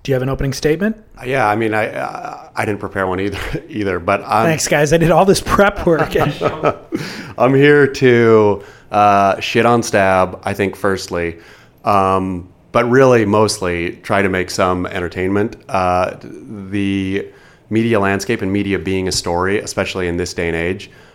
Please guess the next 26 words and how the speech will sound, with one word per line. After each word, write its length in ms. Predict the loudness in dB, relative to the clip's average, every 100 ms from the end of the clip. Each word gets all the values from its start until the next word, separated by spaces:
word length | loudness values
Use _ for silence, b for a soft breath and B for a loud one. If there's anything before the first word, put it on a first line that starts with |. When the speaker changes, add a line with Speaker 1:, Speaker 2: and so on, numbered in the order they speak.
| b 0
Speaker 2:
I 80 | 2
really 240 | 4 2
like. 240 | 0 -2
I, 140 | -2 -2
I 120 | -2
know 160 | 0 -2
that 140 | -2
most 180 | -6 -6
people 180 | -8 -6
don't 140 | -4
like, 220 | -4 -6
but 100 | -6
that's 320 | -6 -6 -10 -16 -14
something 480 | -4 -4 -2 -4 -2
that 80 |
I 100 | -4
find 260 | -2 -4 -4
very 200 | -4 -4
enjoyable. 600 | -4 -4 -4 -4 -6 -16 _ _ _ -12
And 140 | -8
so 120 | -2
I'm, 200 | -2 -2 -6
I'm 140 | -6
happy 240 | -4 -4
that 100 | -4
Ashton 540 | -4 -6 -8 -8 -8